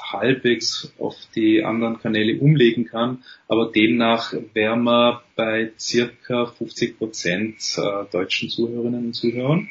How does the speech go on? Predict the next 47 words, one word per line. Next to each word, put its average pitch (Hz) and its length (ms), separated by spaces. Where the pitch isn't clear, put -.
Ein 139 60
bisschen 170 200
unter 143 160
fünfzig 143 320
Prozent, 127 540
ein - 80
bisschen 135 200
unter 127 160
fünfzig 120 280
Prozent 107 240
auch 101 80
Österreicherinnen 117 520
und 107 180
der 101 200
Rest 95 240
ist - 160
dann, 92 260
glaub 92 140
ich, 92 180
äh, 87 240
zwei 95 160
Prozent 107 340
Schweiz 95 420
und 92 120
der 92 80
Rest 87 200
ist - 180
dann 92 100
irgendwie 92 240
weltweit, 104 800
was 95 180
aber 95 400
jetzt - 340
wahrscheinlich 101 300
damit 101 260
zu - 140
tun 98 160
hat, 101 140
dass, - 320
dass 107 160
Leute 104 260
auf 104 80
Urlaub 147 400
waren 117 480
oder 113 720
einfach 107 220
deutschsprachige 107 600